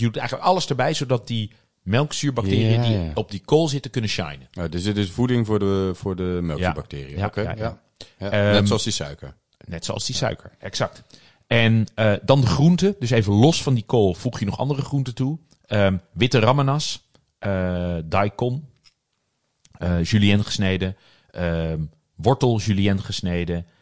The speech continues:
Speaker 1: En dan kan je ook met die hoeveelheden een beetje spelen. Er is niet per se een goed of fout, maar ik zou zeggen, maak hem eerst eens zoals die, eh, eh, een standaard recept, want dan weet je ongeveer wat je kan verwachten.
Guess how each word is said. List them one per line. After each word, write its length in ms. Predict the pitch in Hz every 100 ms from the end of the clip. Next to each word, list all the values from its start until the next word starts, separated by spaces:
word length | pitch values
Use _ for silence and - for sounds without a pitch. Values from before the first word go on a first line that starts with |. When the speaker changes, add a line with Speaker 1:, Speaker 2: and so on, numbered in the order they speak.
| _
Speaker 1:
En 100 | -
dan 80 | -
kan 100 | -
je 60 |
ook 100 | -
met 100 | 92
die 80 | 85
hoeveelheden 440 | 87 87 90 85 80
een 60 |
beetje 260 | 87 104 90
spelen. 380 | - 98 92 92
Er 120 | 92
is 140 | 90
niet 300 | 98 90 -
per 160 | 95 90
se 80 | 90
een 80 |
goed 220 | 87 98 85
of 80 |
fout, 200 | - 95
maar 160 | 98 87
ik 80 | -
zou 140 | 82
zeggen, 200 | 90 90
maak 200 | 95 98
hem 80 | 92
eerst 300 | 80 101 -
eens 200 | 92 - - -
zoals 380 | - 87 92 -
die, 280 | 92 87 87
eh, 640 | 85 85 80 80 73 78
eh, 80 | 98
een 80 | 90
standaard 360 | 107 101 90
recept, 240 | 90 - -
want 100 | 95
dan 100 | 90
weet 120 | 95
je 80 | 92
ongeveer 200 | 87 85
wat 140 | 90
je 60 | -
kan 140 | 87
verwachten. 440 | 98 127 - 127